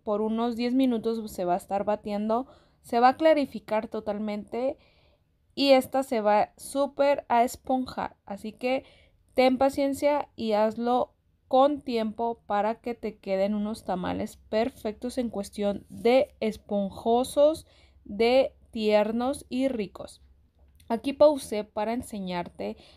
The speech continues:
La manteca va a mitad del tiempo y mira, esto pegadito que está en el tazón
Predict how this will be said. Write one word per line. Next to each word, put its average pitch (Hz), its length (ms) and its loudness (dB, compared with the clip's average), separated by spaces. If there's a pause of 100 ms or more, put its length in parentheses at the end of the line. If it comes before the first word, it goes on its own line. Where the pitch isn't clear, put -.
(100)
La 208 260 0
manteca 226 540 0
va 226 240 4
a 285 40 2
mitad 208 360 0
del 208 160 -4
tiempo 202 480 -6
y 220 100 -6
mira, 202 380 0
esto 254 320 -8
pegadito 208 560 0
que - 80 -12
está 190 260 -8
en 196 120 -4
el 214 120 -6
tazón 208 480 -6